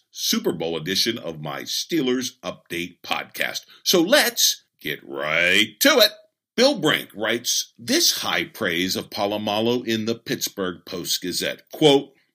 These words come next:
"Pittsburgh got twelve seasons of mayhem in the defensive backfield. Polamalu eschewed traditional assignments and coverages and used his knowledge of opponents' tendencies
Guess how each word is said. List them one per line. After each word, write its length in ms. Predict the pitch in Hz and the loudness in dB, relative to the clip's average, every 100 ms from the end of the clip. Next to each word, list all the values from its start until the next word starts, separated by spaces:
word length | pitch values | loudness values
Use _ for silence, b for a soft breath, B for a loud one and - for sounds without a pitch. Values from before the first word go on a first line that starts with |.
| _ - | _ -8
"Pittsburgh 480 | 294 - 240 202 | -6 -4 -2 -2
got 320 | 156 139 - - | -2 -2 -4 -8
twelve 460 | - 147 143 139 | -2 2 2 0
seasons 680 | - - 113 113 123 123 120 - | 0 0 0 0 0 -2 -4 -6
of 220 | 120 113 | -6 -6
mayhem 880 | 110 117 101 98 - 87 71 67 95 b - | -6 -2 0 -2 -2 -6 -6 -10 -14 b -10
in 140 | 87 | -8
the 80 | 90 | -6
defensive 640 | 80 - 95 98 98 107 95 | -6 -6 -4 -4 -2 -4 -6
backfield. 600 | - 69 - - 57 - _ _ _ _ - | -6 -6 -8 -12 -12 -16 _ _ _ _ -6
Polamalu 880 | 120 143 160 151 131 113 117 117 | -2 -2 -2 -4 -6 -2 0 -2
eschewed 720 | 123 117 - - 165 180 170 151 | 0 2 4 2 -2 -2 -2 -4
traditional 560 | 131 117 113 120 113 | -2 0 0 -2 -2
assignments 640 | 113 - 101 98 101 101 104 | -2 -2 0 -2 -2 -4 -8
and 140 | 98 | -8
coverages 600 | - 98 101 95 101 101 | -6 -4 -4 -6 -6 -4
and 140 | 95 | -4
used 300 | 98 113 110 | -2 -2 -2
his 200 | 123 98 | -4 -4
knowledge 460 | 92 95 101 120 120 | -2 -2 0 0 0
of 100 | 110 | -4
opponents' 540 | 104 - 113 113 113 | -6 -6 -4 -4 -4
tendencies 840 | - 175 175 156 120 92 92 90 | -4 0 2 0 0 -2 -2 -2